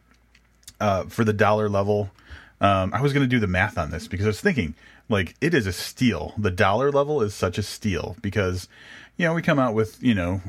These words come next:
an approximate, you know, four episodes a month, and two to three of those are gonna be book reviews, and the likelihood of them having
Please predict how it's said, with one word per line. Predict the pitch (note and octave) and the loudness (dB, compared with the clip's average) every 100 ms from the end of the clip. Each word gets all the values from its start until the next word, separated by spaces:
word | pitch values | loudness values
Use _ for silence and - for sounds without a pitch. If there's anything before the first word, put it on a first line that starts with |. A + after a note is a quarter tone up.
| - | -10
an | - F#2 | -6 -4
approximate, | E2 G#2 E2 - F#2 E2 - - | -2 0 -2 -2 -4 -4 -8 -8
you | F2 | -6
know, | D#2+ D#2+ | -4 -6
four | - F2 E2 E2+ E2+ - - | -2 -2 0 -2 -4 -10 -4
episodes | F2+ F#2 F2+ F2 E2 | -4 -2 -2 -2 -2
a | E2+ | -4
month, | D#2+ D#2+ F#2 | -2 -4 -4
and | F2+ E2+ - - - - - - | -2 -4 -6 -16 -20 -20 -18 -8
two | - D#3 | -2 0
to | C3+ | 0
three | - A2 | 0 0
of | G2 | 2
those | F#2 F#2+ | 0 -2
are | F#2 | -2
gonna | F2 | -2
be | E2+ F2+ | -2 -2
book | F3+ F3 | -2 0
reviews, | G2 E2+ E2+ F2 G2 | -2 -2 -2 0 0
and | F#2 | -2
the | |
likelihood | F2+ F#2 F#2 F#2 F2+ | -2 -2 -2 -2 -2
of | E2 | -2
them | F2 F2 | -2 -2
having | F#2 F2 E2+ E2+ | -2 0 -2 -4